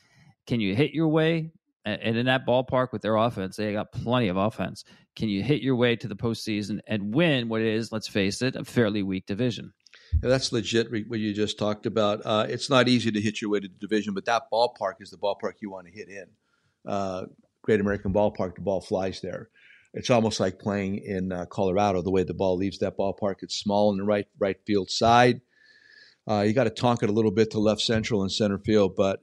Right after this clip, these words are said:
Speaker 2: it'll go down both lines, especially the right field side. Um, I've always, uh,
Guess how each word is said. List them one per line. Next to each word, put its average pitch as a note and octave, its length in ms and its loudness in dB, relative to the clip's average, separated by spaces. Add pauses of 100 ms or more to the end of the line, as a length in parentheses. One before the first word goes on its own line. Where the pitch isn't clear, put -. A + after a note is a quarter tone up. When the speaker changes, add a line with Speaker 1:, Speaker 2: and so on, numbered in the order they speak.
Speaker 2:
it'll G#2+ 140 -6
go G#2+ 200 0
down G2+ 200 -4
both G#2 320 0
lines, G2+ 260 -8
especially G2+ 460 -6
the F#2+ 80 -4
right G2+ 280 -2
field F#2 260 -8
side. F#2 360 -8 (680)
Um, A#2+ 500 6 (340)
I've A#2 420 2
always, A#2 280 2
uh, G#2+ 300 -6